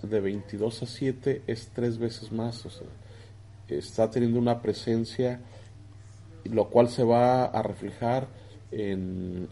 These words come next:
aprendizaje de hacer cine, de promover cine y de utilizar su plataforma,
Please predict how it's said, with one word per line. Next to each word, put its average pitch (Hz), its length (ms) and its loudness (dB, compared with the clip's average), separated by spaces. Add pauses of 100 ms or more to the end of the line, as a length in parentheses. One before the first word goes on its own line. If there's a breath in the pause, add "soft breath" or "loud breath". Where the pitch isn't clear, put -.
aprendizaje 104 1120 0
de 95 380 0
hacer 110 360 -2
cine, 131 500 -2
de 101 180 -2
promover 101 600 0
cine 139 500 -2 (380 loud breath)
y 95 60 -6
de 95 80 0
utilizar 98 500 0
su 127 160 -2
plataforma, 123 760 0